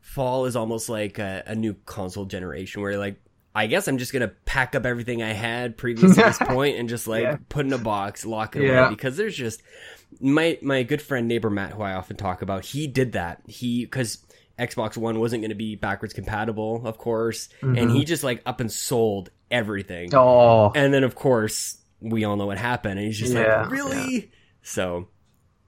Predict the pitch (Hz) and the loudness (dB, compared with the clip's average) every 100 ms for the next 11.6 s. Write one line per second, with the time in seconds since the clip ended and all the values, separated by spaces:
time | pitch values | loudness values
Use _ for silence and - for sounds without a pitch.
0 | _ - 117 196 175 131 104 78 76 - | _ -10 4 6 6 4 0 -4 -12 -4
1 | 120 110 101 110 107 - - _ _ - | -2 -2 -4 -8 -10 -12 -20 _ _ -4
2 | 208 226 240 247 254 240 254 254 381 262 | -2 0 0 0 -2 -4 -6 -4 -2 -2
3 | 339 - - - _ _ 175 196 190 180 | -2 -6 -12 -18 _ _ 6 8 8 6
4 | 175 165 170 175 175 175 180 196 196 - | 4 8 8 8 6 6 6 4 2 -2
5 | 147 139 139 - - 139 - 165 165 147 | 2 6 4 4 0 0 4 6 6 6
6 | 139 135 123 123 - 127 123 131 139 139 | 6 6 6 4 4 4 6 6 2 2
7 | 120 113 113 120 127 117 113 110 107 113 | 4 4 4 4 4 6 8 6 6 6
8 | 117 - 123 117 117 117 113 123 135 - | 6 4 4 4 6 6 6 2 0 -4
9 | - - - - 165 190 139 131 160 120 | -20 -20 -20 0 6 8 10 10 10 10
10 | 120 143 - 147 131 117 - - _ _ | 8 6 6 8 8 4 -2 -18 _ _
11 | - 139 131 120 143 | 2 6 6 4 -2